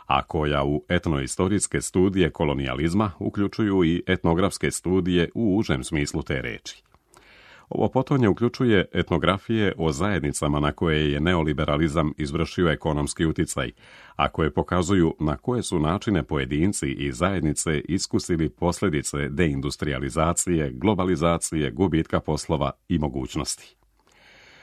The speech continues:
Ova grupa također uključuje studije o poslovima i industrijama koji su organizovani tako da profitiraju od pomenutih gubitaka.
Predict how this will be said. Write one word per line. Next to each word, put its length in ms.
Ova 180
grupa 260
također 460
uključuje 440
studije 480
o 100
poslovima 760
i 140
industrijama 800
koji 200
su 160
organizovani 640
tako 360
da 140
profitiraju 840
od 180
pomenutih 540
gubitaka. 580